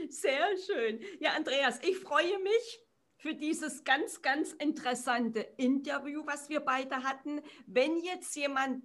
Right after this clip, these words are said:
dich erreichen möchte, ich denke, an Social Media, mit deiner Vita kommt keiner vorbei.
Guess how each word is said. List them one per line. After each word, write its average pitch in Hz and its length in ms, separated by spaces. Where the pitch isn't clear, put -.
dich 330 400
erreichen 240 600
möchte, 226 380
ich - 240
denke, 247 300
an 226 140
Social 226 440
Media, 233 460
mit 226 180
deiner 208 300
Vita 220 260
kommt 220 320
keiner 214 380
vorbei. 202 640